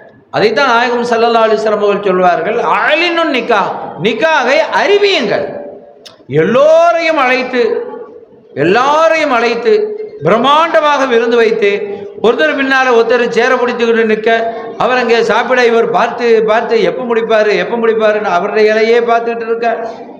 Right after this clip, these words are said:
அவர் கூட அடுத்து சாப்பிட மறுசோறு வாங்கலாம்னு நினைப்பார், இவர் பின்னாலே இருந்து வயிறு எறிஞ்சுக்கிட்டு இருப்பார். இவ-, அதற்கு பிறகு இவர் பின்னாலே நிற்கிறாரா, இவர் வந்து உட்கார்ந்தால் இவருக்கு பின்னாலே. இப்படி திருமணம் என்ற பெயரில்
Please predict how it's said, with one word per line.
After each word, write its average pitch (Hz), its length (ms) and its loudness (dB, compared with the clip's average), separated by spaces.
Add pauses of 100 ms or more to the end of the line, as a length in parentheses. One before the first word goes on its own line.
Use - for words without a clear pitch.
(680)
அவர் 262 300 0
கூட 277 220 0 (320)
அடுத்து 247 340 -4
சாப்பிட 254 440 0
மறுசோறு 262 340 0
வாங்கலாம்னு 254 460 0
நினைப்பார், 247 300 0
இவர் 240 240 0
பின்னாலே 247 340 0
இருந்து 247 300 0
வயிறு 226 300 2
எறிஞ்சுக்கிட்டு 214 280 -2
இருப்பார். 208 560 -2 (1300)
இவ-, 208 420 2
அதற்கு 294 440 -2
பிறகு 247 300 0
இவர் 269 240 0
பின்னாலே 277 300 -2
நிற்கிறாரா, 262 500 0
இவர் 285 280 0
வந்து 285 200 0
உட்கார்ந்தால் 269 520 0
இவருக்கு 359 300 0
பின்னாலே. 190 360 -2 (880)
இப்படி 247 400 -4
திருமணம் 339 540 0
என்ற 269 320 0
பெயரில் 202 800 0